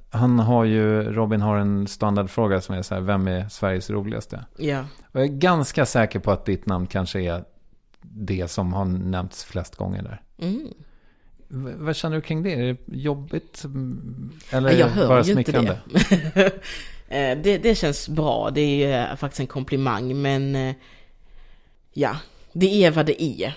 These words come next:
Speaker 1: Mm.
Speaker 2: Man ska inte bli galen för det.
Speaker 1: Men,
Speaker 2: Liksom.
Speaker 1: men blir du... Går det liksom beröm, smicker, går det in hos dig?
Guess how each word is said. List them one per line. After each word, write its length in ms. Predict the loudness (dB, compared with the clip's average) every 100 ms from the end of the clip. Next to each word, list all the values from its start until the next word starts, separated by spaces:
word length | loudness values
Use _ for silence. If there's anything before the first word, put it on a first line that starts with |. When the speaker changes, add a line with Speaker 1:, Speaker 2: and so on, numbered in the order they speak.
| -8 -6
Speaker 1:
Mm. 140 | -2
Speaker 2:
Man 120 | -2
ska 160 | 0 -2
inte 640 | -2 -2 0 0 0 -2
bli 140 | -2 -2
galen 640 | 0 0 2 0 -2 -6 -12 -18 _ _ _
för 160 | -6 -4
det. 240 | -4 -8 -16 _ -10 -6 -6 -8 _ -8 2
Speaker 1:
Men, 140 | 4
Speaker 2:
Liksom. 300 | 2 -4 -10 -4
Speaker 1:
men 420 | 2 4 2 -2 -4 -2 2
blir 220 | 4 6
du... 420 | 4 4 2 0 -10 -20 -20 -16 -14 -10
Går 280 | -2 4 6
det 540 | 6 4 4 0 -6 -4
liksom 420 | -2 2 4 4
beröm, 540 | 6 4 4 0 -2 -4
smicker, 480 | -4 -2 -2 0 0
går 160 | 2 2
det 100 | 2
in 280 | 2 0 -2 -8
hos 180 | -8 -6
dig? 160 | -6